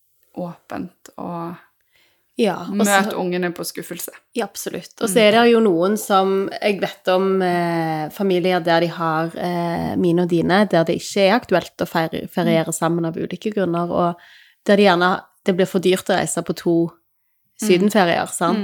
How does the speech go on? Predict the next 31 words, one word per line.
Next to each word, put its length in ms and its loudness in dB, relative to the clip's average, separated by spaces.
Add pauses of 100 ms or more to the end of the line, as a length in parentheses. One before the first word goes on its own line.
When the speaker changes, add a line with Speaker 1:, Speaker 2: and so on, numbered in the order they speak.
(120)
Speaker 1:
Mm. 80 -10 (480)
Speaker 2:
Eh, 320 0
så 160 -2
da 120 6
har 120 2
det 80 2
vært 320 -2
for 120 -4
eksempel 340 -6
annen 320 -2
hvert 260 -4
år, 320 -2
eller, 280 -2 (140)
Speaker 1:
Mm. 320 -6 (160)
Speaker 2:
eller 280 0
at 180 0
de 160 4
dropper 400 -2
ferien 400 0
i 60 0
det 100 -4
hele, 240 -6
altså 240 2
at 120 -2
de 140 0
Speaker 1:
Mm. 140 -2
Speaker 2:
kun 280 0 (180)
gjør 340 0
noe 400 -6 (400)
nært, 460 -6
da. 100 -12